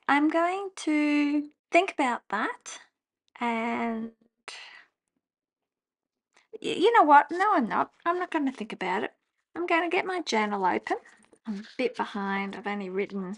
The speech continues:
for a few days. I need to catch up in that. Had a birthday yesterday, which is exciting. Got two teenagers now.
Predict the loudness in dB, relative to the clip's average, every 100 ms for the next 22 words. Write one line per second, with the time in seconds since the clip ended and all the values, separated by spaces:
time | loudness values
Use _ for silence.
0 | -10 -10 -8 -4 -4 -2 -2 -2 -2 -4
1 | -4 -6 -10 -12 -6 -6 -6 -8 -8 -8
2 | -8 -6 -6 -4 -4 -4 -14 _ _ _
3 | -20 -20 -20 -20 -20 _ _ -14 -12 -10
4 | -4 4 4 2 -4 -12 -16 _ _ _
5 | _ _ _ _ _ _ _ _ _ _
6 | -10 -8 -8 0 2 2 0 -14 -8 -8
7 | -8 -10 -10 -8 -8 -10 _ -20 -20 -18
8 | -16 -14 -10 -8 -6 -6 -8 _ _ _
9 | _ _ -12 -8 -2 0 0 -2 -2 -2
10 | -4 -8 -12 -12 -6 -2 -2